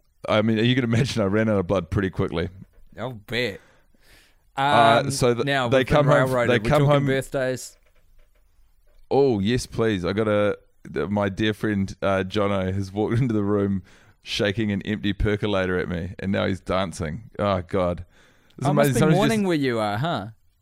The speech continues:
Speaker 1: It is morning here. It's nine fifty-four A M, and he's
Speaker 2: Mm.
Speaker 1: just like that. As soon as I stop talking about him, he leaves the room.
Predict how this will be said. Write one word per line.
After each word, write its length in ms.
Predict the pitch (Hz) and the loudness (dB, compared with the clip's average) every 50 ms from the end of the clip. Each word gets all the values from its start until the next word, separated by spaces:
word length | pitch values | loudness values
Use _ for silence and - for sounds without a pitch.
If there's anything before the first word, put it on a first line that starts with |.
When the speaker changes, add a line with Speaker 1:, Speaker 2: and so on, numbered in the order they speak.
| _ _ _ _ _ _ _ - | _ _ _ _ _ _ _ -2
Speaker 1:
It 120 | 123 135 156 | 0 2 4
is 220 | 165 151 135 117 | 4 2 2 0
morning 380 | 131 127 123 120 113 110 104 104 | 0 2 2 2 2 2 0 0
here. 220 | 113 110 98 90 | 0 0 0 0
It's 280 | 82 - 101 101 - - | 0 0 -2 -4 -2 0
nine 260 | 120 127 131 131 123 | 0 2 2 2 0
fifty-four 600 | - 135 127 107 131 123 - - 131 120 113 110 | 0 -2 -2 -2 -2 -4 -2 0 0 2 2 2
A 280 | 104 104 101 101 101 95 | 2 2 2 2 0 0
M, 200 | 92 90 90 - _ - | -2 -4 -6 -10 _ -4
and 140 | - 104 107 | -2 0 0
he's 140 | 107 101 98 | 0 -2 -4
Speaker 2:
Mm. 300 | 117 123 131 - 104 101 | -6 -4 -4 -4 -2 0
Speaker 1:
just 200 | - 143 131 - | 0 0 0 0
like 200 | 139 117 98 113 | 0 0 2 2
that. 260 | 117 113 101 80 - - - - _ _ _ - - | 2 2 2 0 -4 -8 -18 -20 _ _ _ -10 -8
As 80 | - - | -6 -2
soon 200 | - 127 123 127 | 0 2 2 4
as 80 | 120 120 | 4 2
I 80 | 113 117 | 2 2
stop 240 | - - 107 98 | 0 -2 -2 -2
talking 320 | - - - 139 131 131 127 | 0 0 0 0 0 0 -2
about 220 | 117 113 110 107 | 0 0 2 2
him, 80 | 107 107 | 2 2
he 60 | 104 | 2
leaves 280 | 101 101 101 98 95 - | 2 2 0 0 -2 -2
the 100 | 110 101 | -2 -2
room. 280 | 101 98 98 95 90 | 0 0 -2 -2 -4